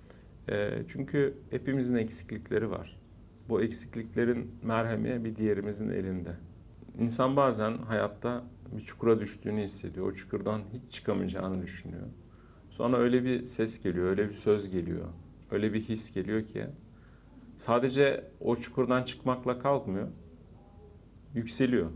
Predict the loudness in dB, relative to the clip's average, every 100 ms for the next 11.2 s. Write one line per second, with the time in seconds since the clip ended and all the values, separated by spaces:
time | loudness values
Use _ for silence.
0 | -10 -16 -20 -20 -2 -2 2 6 8 8
1 | 8 6 4 -2 -6 -8 -8 -10 -10 -14
2 | -20 -20 -20 -20 0 2 4 4 6 6
3 | 6 6 4 2 2 0 2 2 2 2
4 | 0 -2 -6 -2 -4 -6 -4 0 4 4
5 | 4 2 0 2 2 -2 -2 0 0 0
6 | -4 -6 -6 -6 -8 -10 -16 -20 -20 -20
7 | -20 -20 -14 -10 -10 0 4 6 6 4
8 | 0 -2 -2 2 2 2 0 0 -6 -18
9 | -20 -2 2 2 4 6 8 6 2 -6
10 | -8 -10 -6 -4 0 -2 0 2 2 0
11 | -4 -8